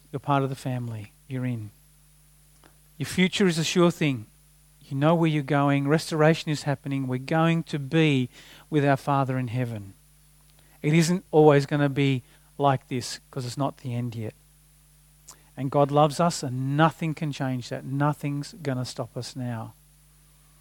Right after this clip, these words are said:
And he's got a list there, and you could add personal things to your list.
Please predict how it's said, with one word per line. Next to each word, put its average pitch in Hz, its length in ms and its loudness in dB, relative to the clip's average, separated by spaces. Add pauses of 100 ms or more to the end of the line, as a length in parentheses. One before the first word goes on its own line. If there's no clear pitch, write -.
(960)
And 135 120 -2
he's 165 200 4
got 185 100 6
a 170 40 6
list 175 260 4
there, 175 180 6
and 170 100 4
you 214 80 6
could 240 200 0
add 240 240 6
personal 247 400 6
things 202 300 2
to 196 120 -2
your 170 140 4
list. 135 420 2